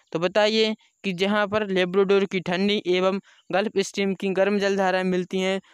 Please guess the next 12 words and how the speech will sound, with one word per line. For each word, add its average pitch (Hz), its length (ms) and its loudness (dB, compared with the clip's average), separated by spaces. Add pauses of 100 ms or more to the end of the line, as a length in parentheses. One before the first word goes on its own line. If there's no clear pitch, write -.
(140)
तो 180 80 -4
वह 185 200 2
क्षेत्र 190 340 -4
क्या 175 140 2
कहलाता 147 420 -2
है? 127 220 -2 (260)
तो 170 100 0
वह 202 200 2
क्षेत्र 208 500 -2 (260)
न्यूफाउंडलैंड 190 1000 0
कहलाता 151 420 0
है। 139 80 0